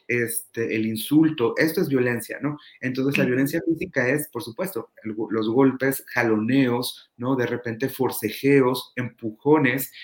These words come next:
Speaker 1: ¿sí? Esto es violencia física. Pensamos que violencia es un golpe gigante que me mandó al hospital. No,
Speaker 2: Ujú.
Speaker 1: violencia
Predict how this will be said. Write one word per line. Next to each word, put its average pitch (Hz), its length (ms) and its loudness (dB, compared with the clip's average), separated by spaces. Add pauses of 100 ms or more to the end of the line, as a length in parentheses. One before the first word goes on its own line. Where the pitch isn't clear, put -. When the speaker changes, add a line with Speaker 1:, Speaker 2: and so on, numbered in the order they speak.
Speaker 1:
¿sí? - 340 -2 (180)
Esto 143 240 2
es 151 60 -2
violencia 131 440 -2
física. 139 420 -2
Pensamos 139 460 4
que 151 160 2
violencia 139 600 2
es 135 160 0 (260)
un 135 180 4
golpe 143 420 4
gigante 127 460 0
que 127 80 -2
me 117 120 -2
mandó 107 260 0
al 123 80 0
hospital. 107 460 -4 (260)
No, 123 260 -2
Speaker 2:
Ujú. 104 60 -6
Speaker 1:
violencia 139 420 4